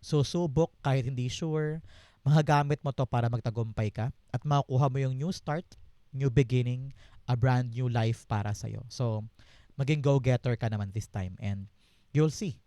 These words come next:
kung ano yung mga magagandang sorpresa naghihintay sa pagbabago ng life mo, especially in your financial gains.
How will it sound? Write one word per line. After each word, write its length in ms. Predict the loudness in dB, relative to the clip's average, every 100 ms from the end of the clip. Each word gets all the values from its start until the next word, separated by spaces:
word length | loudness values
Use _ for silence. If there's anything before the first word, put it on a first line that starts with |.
| _
kung 160 | -4 -2
ano 140 | -2
yung 80 | -2
mga 140 | -2 0
magagandang 460 | 0 0 0 -4
sorpresa 540 | -4 -6 0 0 0 -4
naghihintay 640 | -4 -4 -2 -2 -2 -4 -10 -20 _
sa 160 | 0
pagbabago 480 | 2 4 4 4 4
ng 140 | 2 2
life 260 | 0 -2
mo, 160 | -6 -8
especially 560 | -2 -2 0 -2 -4 -6
in 80 | -6
your 140 | -4
financial 480 | -4 -6 -6 -8 -10
gains. 460 | -8 -8 -10 -20